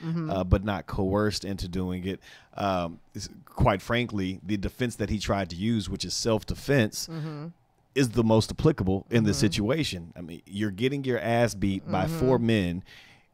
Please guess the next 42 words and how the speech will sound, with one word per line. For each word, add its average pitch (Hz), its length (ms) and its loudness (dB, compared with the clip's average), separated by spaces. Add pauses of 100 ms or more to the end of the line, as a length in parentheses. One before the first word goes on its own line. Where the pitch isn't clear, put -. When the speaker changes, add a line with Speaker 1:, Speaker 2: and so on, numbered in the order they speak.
(120)
Speaker 2:
You 127 220 4
are 117 60 6
defending 143 640 -2
not 123 160 2
only 120 180 2
yourself, 127 520 2
Speaker 1:
Mm-hmm. 160 260 -2
Speaker 2:
but 110 200 6 (120)
you, 120 260 2
the 107 160 2
law 127 220 4
also 120 160 4
Speaker 1:
The 165 80 4
Speaker 2:
says 120 220 6
that 107 140 2
you 120 60 2
can 107 160 2
defend 113 440 2
Speaker 1:
the - 100 -4
Speaker 2:
another 117 400 4
person 104 380 2
Speaker 1:
mm-hmm. 156 120 -2
Speaker 2:
too, 120 300 4 (320)
uh, 107 200 2
and 104 140 0
use 107 140 2
the 104 100 0
appropriate 98 480 2
force. 131 400 2
Speaker 1:
Mm-hmm. - 540 -10
Speaker 2:
Um, 95 400 0 (200)
and 110 140 0
in 110 140 2
this 107 200 4
case, 143 520 2 (260)
the 107 180 0
only 143 340 2
thing 135 280 -2
that 113 120 2
separates 123 580 0
him 123 280 2
from 110 260 -4